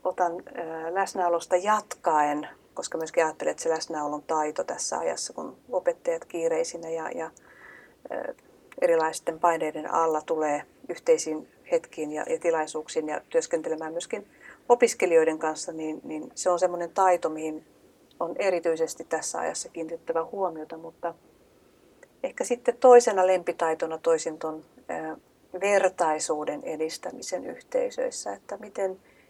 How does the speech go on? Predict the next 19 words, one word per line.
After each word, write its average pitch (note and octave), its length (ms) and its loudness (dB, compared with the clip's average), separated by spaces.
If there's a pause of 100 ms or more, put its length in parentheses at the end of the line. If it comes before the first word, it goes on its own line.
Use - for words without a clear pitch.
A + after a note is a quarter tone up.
(160)
entistä G3 420 -4
enemmän E3 460 -2
me D#3+ 100 -12
pystyttäisiin - 540 -8
sen F#3+ 200 -2
äärellä D#3 420 -2
työskentelemään D#3+ 920 -6
ja, E3+ 140 -8 (520)
ja, D#3+ 220 0
ja E3 100 4
tukemaan D#3+ 580 4
sitä, - 340 -4
että - 200 -10
me, D#3 140 -6
meillä D#3 260 -2
on D3+ 180 -6
kaikilla D#3 540 2 (420)
samanlainen C#3+ 840 -2 (100)
ihmisarvo. - 840 -10